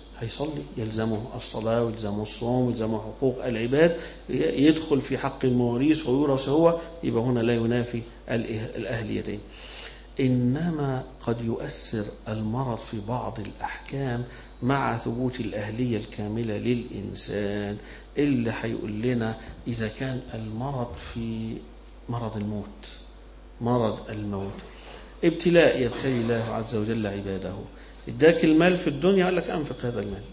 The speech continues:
أنفق هذا المال". بقى الإنسان عمال يحوش، يحوش، يحوش، لغاية ما جه عليه المرض وحس إنه هيموت،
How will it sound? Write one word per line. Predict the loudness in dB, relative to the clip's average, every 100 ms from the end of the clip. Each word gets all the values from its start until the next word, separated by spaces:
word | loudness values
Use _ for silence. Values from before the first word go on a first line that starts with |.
| -6
أنفق | -2 -2 -4 -8
هذا | -6 -4
المال". | -6 -8 -10 -14 -18 -18 0
بقى | 6 6
الإنسان | 6 4 2 2 2
عمال | 4 2 0
يحوش، | 0 2 2 0 -4
يحوش، | -2 0 2 0 -2
يحوش، | -4 -2
لغاية | 2 2 2 2
ما |
جه | 2 2
عليه | 2 2
المرض | 0 2 2 2
وحس | 0 -2 0
إنه | 0
هيموت، | 0 0 4 6 4